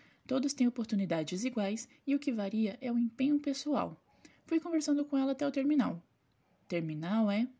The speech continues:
E ela mora onde?" "Santa Rosa." "Mãe, vou ver um trabalho. Não consegui pagar a xerox de hoje, mas vou tentar achar os P D Fs na avó." "Vá com Deus, filha." Assim, seguia a vida de Maena Cotegipe,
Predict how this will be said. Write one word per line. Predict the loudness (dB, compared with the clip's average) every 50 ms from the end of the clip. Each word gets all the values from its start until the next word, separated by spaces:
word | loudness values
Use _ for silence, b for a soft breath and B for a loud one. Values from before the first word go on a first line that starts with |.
| _ _ _ -4
E | -2 0
ela | 0 2 2 2 2
mora | 4 4 2 2 2 2
onde?" | 2 2 2 -2 -4 -6 -8 -10 -12 _ _ _ _ _ _ _ b b b b b b
"Santa | -8 -2 0 2 2 2 0
Rosa." | 0 0 -2 -4 -6 -8 -12 -14 _ _ _ _ _ _ _ _ _
"Mãe, | 0 0 2 0 -2 -4 -8 -12 -8
vou | -8 -4
ver | -2 -2 0 0
um | -2
trabalho. | -2 -2 -2 -2 -2 -4 -6 -8 -10 -12 _ _ 0
Não | 2 4 4
consegui | 4 0 -4 -4 -4 -4 -4 -4
pagar | -2 -2 -2 -2 0 -2 -2
a |
xerox | -4 -4 -4 -6 -6 -8 -8 -6
de | -2 0 0
hoje, | 0 0 -2 -6 -10 B B B B B B B B _
mas | -6 -4 -4
vou | -4 -4 -4
tentar | -6 -6 -6 -6 -6 -6
achar | -6 -6 -6 -8 -8
os | -8 -8
P | -8 -6
D | -6 -6 -6
Fs | -8 -6 -6
na | -4 -6
avó." | -6 -8 -14 -20 _ -20 b b b b b b b b b b b _
"Vá | -4 -2 -2 -2
com | 0 2 2 2
Deus, | 2 2 0 -4 -6 -8
filha." | -6 -4 -4 -4 -2 -4 -6 -8 -10 -12 _ b b b b b b b b b _ _ _ _ _ _ _ -6
Assim, | -4 -4 -4 -4 -4 -6 -4 -4 -4 -6 -6 -8 -10 -10
seguia | -8 -6 -6 -4 -2 -4 -4 -2
a |
vida | -2 -4 -2 -2 -2
de | -2 -2
Maena | -2 -4 -4 -4 -4 -4 -6
Cotegipe, | -8 -10 -8 -4 -4 -4 -2 -4 -6 -8 -10 -14